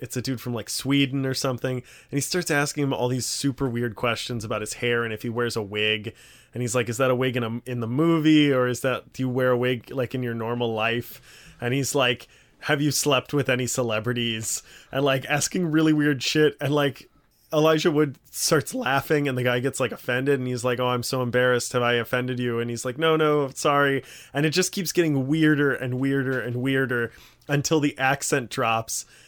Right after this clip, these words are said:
and you hear him say, "Hi, Elijah, it's Dominic." <laughs> And he's like, "So I'm sorry I couldn't be there with you, but, uh, I thought I'd have a lot of fun at your expense." And then Elijah Wood just starts laughing hysterically, and he goes, "I knew it!"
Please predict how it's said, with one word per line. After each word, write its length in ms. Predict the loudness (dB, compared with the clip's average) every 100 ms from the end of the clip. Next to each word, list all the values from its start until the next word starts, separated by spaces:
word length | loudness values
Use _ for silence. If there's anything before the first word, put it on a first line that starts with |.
| -8
and 140 | -2
you 120 | 2 2
hear 180 | 2
him 160 | 2 0
say, 400 | 2 2 2 0 -6 -20 -20 -2
"Hi, 180 | 4 4
Elijah, 580 | 6 4 4 2 0
it's 160 | -2 -4
Dominic." 600 | 0 0 0 -2 0 -2 -4
<laughs> 40 | -14 -16 -18 -18 -6
And 100 | 0
he's 240 | 2 2 4
like, 280 | 4 2 -4 -6 0
"So 180 | 4 6
I'm 80 | 6
sorry 300 | 4 6 6
I 60 |
couldn't 300 | 6 2 2
be 180 | 0 2
there 180 | 4 4
with 240 | 4 2
you, 320 | 0 0 0 -4 -10 -20 -2
but, 300 | 2 2 4
uh, 340 | 4 6 4 2
I 120 | -2
thought 200 | 2 4
I'd 100 | 6
have 140 | 4 2
a 60 |
lot 160 | 2 2
of 80 | 2
fun 160 | 0
at 60 | 0
your 160 | -2 -4
expense." 520 | -2 0 0 -2 -10 -16 -18 -2
And 180 | 2 4
then 120 | 6
Elijah 340 | 6 4 2
Wood 160 | 2 0
just 180 | -2 -2
starts 220 | -2 0
laughing 360 | 0 0 -2
hysterically, 480 | -4 -2 -2 -2 -4
and 80 | -2
he 60 | 0
goes, 220 | 2 2
"I 140 | 2
knew 560 | 2 4 6 6 6 6
it!" 280 | 4 0